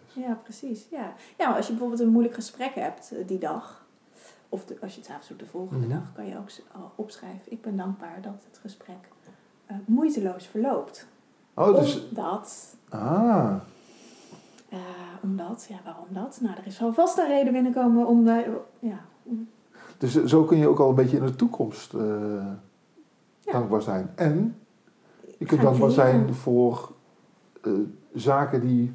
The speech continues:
Speaker 1: je in eerste instantie als negatief labelt.
Speaker 2: Ja.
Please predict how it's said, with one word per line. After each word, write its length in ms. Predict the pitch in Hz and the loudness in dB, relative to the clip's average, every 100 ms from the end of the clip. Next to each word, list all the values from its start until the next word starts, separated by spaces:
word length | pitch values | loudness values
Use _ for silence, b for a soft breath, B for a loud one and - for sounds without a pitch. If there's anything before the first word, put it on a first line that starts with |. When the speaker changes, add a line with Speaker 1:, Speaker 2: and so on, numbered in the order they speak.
| - | -4
Speaker 1:
je 80 | 120 | 0
in 60 | |
eerste 140 | 120 120 | 2 2
instantie 480 | 131 143 127 - - | 2 2 2 2 2
als 320 | 123 - 123 | 2 0 -4
negatief 480 | 127 127 - 190 151 | 0 0 2 2 4
labelt. 520 | 120 104 90 90 - - _ | 4 4 2 -4 -6 -20 _
Speaker 2:
Ja. 280 | 311 247 | -4 -2